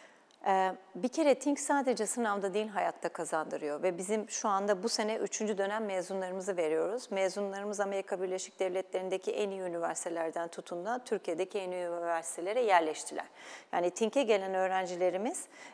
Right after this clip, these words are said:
e, sadece, e, sınavda başarılı oldukları gibi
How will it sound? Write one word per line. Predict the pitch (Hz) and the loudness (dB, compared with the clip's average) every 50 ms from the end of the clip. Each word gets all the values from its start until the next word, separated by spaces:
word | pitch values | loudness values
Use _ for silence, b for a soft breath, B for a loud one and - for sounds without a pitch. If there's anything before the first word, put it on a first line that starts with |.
| B B | B B
e, | - - 180 175 175 175 175 170 | 2 4 4 4 4 4 2 2
sadece, | - - 233 220 220 214 220 214 - | 0 2 4 4 4 4 4 2 2
e, | - - | 0 -2
sınavda | - - - 196 175 185 190 220 214 | 0 0 0 2 2 2 4 2 2
başarılı | 220 208 - - 226 220 226 | 2 0 -2 -2 0 2 4
oldukları | 220 214 202 226 - - 233 233 262 | 4 4 2 0 0 2 2 2 4
gibi | 233 240 208 185 214 247 - | 2 2 2 2 0 -2 0